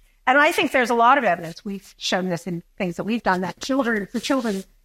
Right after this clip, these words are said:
and again, anyone who has a two-year-old, uh, like mine, I now, by the way, have five grandchildren, um, including, uh, including a somewhat terrible two-year-old. Um, and anyone who has a two-year-old will recognize that just making things happen is the thing that makes them more excited than,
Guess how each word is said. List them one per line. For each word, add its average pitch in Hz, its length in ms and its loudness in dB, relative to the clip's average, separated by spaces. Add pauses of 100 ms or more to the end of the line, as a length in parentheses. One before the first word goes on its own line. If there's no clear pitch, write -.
and - 120 0
again, 190 360 0
anyone 185 300 0
who 165 100 -6
has 180 180 -2
a 190 60 -10
two-year-old, 285 540 0 (180)
uh, 196 260 0
like 185 300 0
mine, 185 260 -4 (200)
I 226 80 4
now, 240 180 4
by 208 140 4
the 196 80 2
way, 180 80 4
have 233 120 -2
five 196 540 0
grandchildren, - 480 -4 (400)
um, 175 300 0
including, 202 720 -2
uh, 156 300 4
including 214 440 -2
a 156 140 0
somewhat 165 380 -2
terrible 175 340 -2
two-year-old. - 460 -6 (420)
Um, 202 320 2 (400)
and 294 100 0
anyone 381 260 2
who 359 60 2
has 339 140 0
a 339 80 -4
two-year-old 311 480 4
will 262 160 2
recognize 262 540 2
that 226 140 -8
just 302 320 4
making 277 340 0
things 233 180 -2
happen 202 320 4
is 180 100 -4
the 202 100 -8
thing 208 200 -2
that 180 120 -6
makes 190 220 -6
them 180 160 -4
more 175 180 -4
excited 160 460 -4
than, 147 140 -4